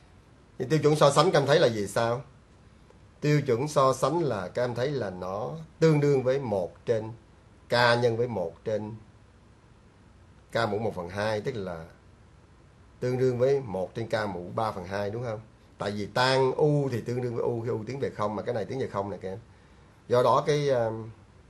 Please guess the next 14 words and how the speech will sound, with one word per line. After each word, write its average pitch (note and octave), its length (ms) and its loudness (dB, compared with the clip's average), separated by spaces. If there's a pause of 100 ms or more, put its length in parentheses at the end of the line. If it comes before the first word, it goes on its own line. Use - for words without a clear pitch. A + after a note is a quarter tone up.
(760)
cái C#3+ 100 -2
này A#2 140 2
nè, F#2 120 -6 (1120)
cái C#3 100 -16
tuyệt G#2 140 -8
đối A2+ 180 4
này A#2+ 180 0
tức A#2+ 120 -6
là F#2 160 -6
cái, A#2+ 300 -6
uh, A2 240 -8 (1200)
dãy - 160 -2
này A2 140 0
thì G2 120 -6